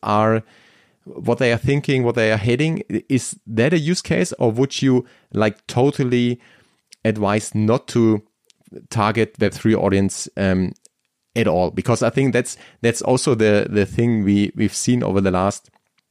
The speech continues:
um, two years, that we only have this subset of, of the population, right? And, and they, um, I mean, we, we talked about it earlier, the, the degen culture, we, we love it. We identify with the people. You, you can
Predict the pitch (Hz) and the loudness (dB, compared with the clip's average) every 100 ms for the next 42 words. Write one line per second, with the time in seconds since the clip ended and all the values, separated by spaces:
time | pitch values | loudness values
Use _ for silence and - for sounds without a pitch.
0 | _ _ - - 98 92 95 _ _ - | _ _ -12 -2 0 2 -2 _ _ -10
1 | - 101 107 113 127 - 170 98 - - | -2 0 2 2 0 -2 2 2 0 -10
2 | - _ - - - - 120 117 - 120 | -20 _ -20 -20 -20 -10 0 0 2 2
3 | 139 113 113 - 107 104 - - - 110 | 2 2 0 0 0 0 -2 -12 -8 -6
4 | - - - _ - - 104 98 - 92 | -6 -8 -20 _ -12 -2 0 0 -2 -2
5 | 87 - - - 87 - - 92 90 82 | -2 -4 -10 -4 -4 -4 -2 2 2 0
6 | - - - - - 113 101 85 85 - | -6 -20 -20 -20 -4 -2 0 2 0 -2
7 | 76 82 104 - 92 92 - 92 90 90 | -2 0 0 0 -2 -2 -2 -2 0 -4
8 | - - 98 95 95 95 _ _ _ _ | -8 -4 2 4 2 0 _ _ _ _
9 | - 98 92 - 104 113 107 120 120 - | -4 0 0 0 0 2 2 0 0 -6
10 | _ - 95 - 113 127 131 - 113 107 | _ -12 -10 -2 -2 0 -2 0 0 2
11 | 92 113 120 110 104 101 - 98 120 123 | 2 2 2 2 2 0 0 -4 -4 -6
12 | 113 - 113 - 107 110 - 113 110 104 | -4 -2 0 0 0 0 -2 0 2 2
13 | 113 120 113 113 104 101 101 117 123 - | 0 2 0 0 0 0 0 0 -2 -2
14 | 107 110 110 107 107 101 123 113 107 104 | 0 2 2 0 0 -2 -2 0 0 2
15 | 101 - 95 - 113 107 104 | 0 -2 -6 -4 0 0 0